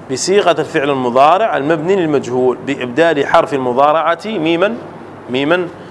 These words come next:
مضمومة. يقول الناظم: "وما عدا الثلاثي"، أي ما عدا الفعل الثلاثي، كلا اجعلا مثل مضارع لها قد جهلا،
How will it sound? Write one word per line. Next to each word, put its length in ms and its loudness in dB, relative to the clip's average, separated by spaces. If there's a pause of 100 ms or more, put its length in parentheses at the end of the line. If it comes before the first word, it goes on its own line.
(340)
مضمومة. 640 0 (1040)
يقول 240 2
الناظم: 460 2
"وما 280 4
عدا 280 -2
الثلاثي"، 640 0 (240)
أي 100 0
ما 100 0
عدا 220 -2
الفعل 240 -2
الثلاثي، 640 0
كلا 340 4
اجعلا 640 0 (1000)
مثل 300 2
مضارع 580 2
لها 480 0
قد 260 -2
جهلا، 640 2